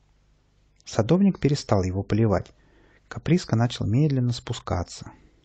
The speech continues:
Тогда подскочил маляр и принялся мазать Каприску черной краской поперек. «Вот тебе, вот тебе, сам будешь как зебра полосатая!» «Не я красил скамейки, это Павлик!»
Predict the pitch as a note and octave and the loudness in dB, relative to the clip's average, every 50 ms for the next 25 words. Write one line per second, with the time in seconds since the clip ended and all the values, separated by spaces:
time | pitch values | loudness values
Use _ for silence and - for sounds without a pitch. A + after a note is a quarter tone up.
0 | _ _ _ _ _ _ _ - A2+ G#2 G#2+ A2+ A#2 - A#2 - - - A#2 - | _ _ _ _ _ _ _ -2 0 2 4 2 2 2 0 0 0 0 0 0
1 | - A#2 G#2+ G#2 G#2 G2+ A#2 D3 E3+ G3 - - - - - - B2+ D3 E3 F3 | 0 0 2 2 2 4 6 6 4 4 2 -4 -14 -4 0 4 6 6 6 6
2 | F#3 - - D#3+ A#2 G2+ G#2+ A2+ A2 A2+ - - - - - B2 D#3+ F3+ - - | 4 2 2 2 4 4 4 2 2 0 -2 -2 -4 0 0 0 0 0 -2 -6
3 | F3 C3 - - - A2+ A2+ B2 B2 B2 - - F#2+ F#2 - - - - - - | -8 -8 -2 0 2 2 4 4 2 0 0 -2 -4 -4 -4 -4 -6 -4 -4 -2
4 | G#2 - A#2+ F#2+ E2+ - - - - _ _ _ _ _ _ _ _ _ _ _ | 0 2 2 0 0 -2 -8 -16 -20 _ _ _ _ _ _ _ _ _ _ _
5 | _ _ _ _ _ - G#2+ C#3 D3 - - - F2 D#2+ D#2+ D#2+ - - D3 - | _ _ _ _ _ 4 4 6 6 4 2 -4 -6 -6 -8 -2 4 6 6 6
6 | - - A#2+ F2 F2 F#2 - - _ _ - - - A2+ A#2+ C3 C3 C#3+ C3+ B2 | 6 2 -2 -2 -2 -4 -8 -14 _ _ -12 -4 0 4 4 4 4 4 2 2
7 | A#2+ - - A#2+ A#2+ G#2+ B2 C#3 A2 A2+ A2 - - A2 A2+ G#2+ - A#2 A2+ G#2+ | 0 0 0 0 2 6 6 6 6 6 4 4 4 4 4 4 4 2 2 2
8 | - G#2+ F#2 F#2 F2+ - _ _ _ _ _ _ _ _ _ _ _ _ _ - | 2 -2 -4 -4 -6 -8 _ _ _ _ _ _ _ _ _ _ _ _ _ 2
9 | B2 C#3 D3+ E3 G3 B3+ C4 A#3 - - E3+ - C3+ A#2 - B2+ A#2 - - C#3 | 6 6 8 8 8 6 6 6 4 4 6 6 6 4 2 -2 -4 -2 2 4
10 | C#3+ D#3 D#3 C#3+ A#2+ - - - - - - - - - E3+ - - B3+ C#4 C4 | 4 6 6 6 4 2 -2 -8 -10 -6 -4 2 4 4 4 6 6 6 6 6
11 | G3+ D3 A#2+ F#2 - - - | 6 6 4 2 2 -2 -10